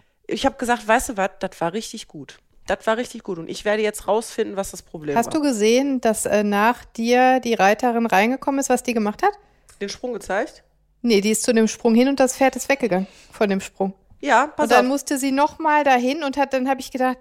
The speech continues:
Speaker 2: was ist mit dem Sprung nicht in
Speaker 1: Ja.
Speaker 2: Ordnung, wenn das Pferd, was gerade reingelaufen kommt,
Speaker 1: Ja.
Speaker 2: auf den Platz, an diesem Sprung stehen bleibt und, äh, scheut, nenn ich das
Speaker 1: Interessanterweise
Speaker 2: mal.
Speaker 1: sind ja an diesem Sprung, glaub ich, einige Pferde
Speaker 2: Ja, jedes
Speaker 1: ausgeschieden.
Speaker 2: zweite.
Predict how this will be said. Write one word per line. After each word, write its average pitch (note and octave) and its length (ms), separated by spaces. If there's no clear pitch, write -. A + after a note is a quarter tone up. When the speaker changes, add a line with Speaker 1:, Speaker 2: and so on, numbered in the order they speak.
Speaker 2:
was A3 140
ist - 140
mit C4 160
dem G3+ 100
Sprung G4 320
nicht C4 180
in G3+ 100
Speaker 1:
Ja. - 60
Speaker 2:
Ordnung, C#4+ 380
wenn C4+ 140
das C4 180
Pferd, D4+ 300
was A#3 140
gerade G#3+ 280
reingelaufen G#3+ 800
kommt, G#3+ 480
Speaker 1:
Ja. D4+ 200
Speaker 2:
auf G#3+ 200
den G3+ 200
Platz, - 420
an A3 160
diesem F4 360
Sprung C#4+ 400
stehen D4+ 420
bleibt G3 400
und, A#3+ 400
äh, A3+ 260
scheut, G3+ 460
nenn B3 120
ich - 20
das F#3 100
Speaker 1:
Interessanterweise A#3+ 560
Speaker 2:
mal. G#3 80
Speaker 1:
sind D4+ 160
ja B3+ 120
an B3 80
diesem C#4 200
Sprung, B3+ 280
glaub A#3 140
ich, - 160
einige A3+ 280
Pferde F3+ 320
Speaker 2:
Ja, A3 100
jedes A#3 220
Speaker 1:
ausgeschieden. G#3+ 180
Speaker 2:
zweite. C4 360